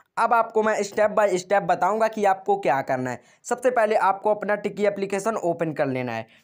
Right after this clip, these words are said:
टिकी एप्लीकेशन ओपन करने के बाद आपके पास कुछ ऐसा इंटरफेस आ जाएगा। अब आपको क्या करना है, उसके बाद आपके पास कुछ ऐसा इंटरफेस आ जाएगा। अब आपको क्या करना है, मैं आपको बताऊंगा।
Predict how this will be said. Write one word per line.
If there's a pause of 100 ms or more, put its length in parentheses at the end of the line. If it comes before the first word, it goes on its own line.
टिकी
एप्लीकेशन
ओपन
करने
के
बाद (100)
आपके
पास
कुछ (140)
ऐसा
इंटरफेस (100)
आ
जाएगा। (500)
अब
आपको
क्या
करना
है, (1300)
उसके
बाद
आपके
पास
कुछ
ऐसा
इंटरफेस (120)
आ
जाएगा। (540)
अब
आपको
क्या
करना
है,
मैं
आपको
बताऊंगा।